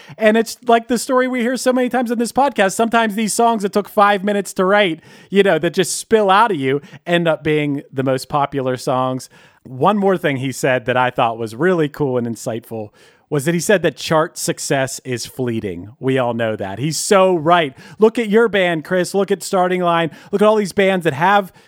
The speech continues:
these followings you guys for thirty years now, and you haven't had, like, a,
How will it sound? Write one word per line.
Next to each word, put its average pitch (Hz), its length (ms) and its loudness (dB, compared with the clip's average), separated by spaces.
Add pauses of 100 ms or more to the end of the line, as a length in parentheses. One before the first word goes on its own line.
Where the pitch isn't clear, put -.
(280)
these 175 280 -2
followings 165 1000 2 (280)
you 233 120 0
guys 185 260 2
for 185 140 0
thirty 240 340 2
years 233 440 0
now, 156 340 0 (260)
and 233 300 0 (100)
you 220 160 2
haven't 285 280 2
had, 247 280 0
like, 208 160 2
a, 170 120 0